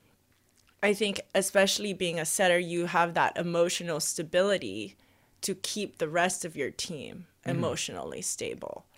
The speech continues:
Speaker 1: right?
Speaker 2: Yeah.
Speaker 1: Because they are, there are gonna be those people on your team that wanna go up or wanna go down.
Speaker 2: Right.
Speaker 1: So as long as you have th-, kind of become that rock for your team emotionally as a setter, then that kind of helps the rest of their team kind of gather around you a little bit.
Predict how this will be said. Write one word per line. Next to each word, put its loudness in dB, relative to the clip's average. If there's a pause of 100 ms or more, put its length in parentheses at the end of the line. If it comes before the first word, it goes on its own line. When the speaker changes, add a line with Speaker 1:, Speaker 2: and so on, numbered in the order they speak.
Speaker 1:
right? 2
Speaker 2:
Yeah. 2
Speaker 1:
Because 0
they 2
are, 6
there 4
are 4
gonna -2
be -8
those -4
people -6
on -4
your -8
team -4
that -8
wanna -6
go -8
up -2
or -8
wanna -6
go -10
down. -2 (200)
Speaker 2:
Right. -2
Speaker 1:
So 2
as 0
long 2
as -6
you -4
have -2
th-, -14
kind -4
of -10
become -6
that -4
rock -2
for -10
your -6
team -6
emotionally -4
as -6
a -6
setter, -2 (420)
then 0 (240)
that 0
kind 0
of -2
helps 0
the -6
rest 0
of -10
their -2
team -10
kind -8
of -12
gather -4
around -4
you -8
a -6
little -8
bit. -8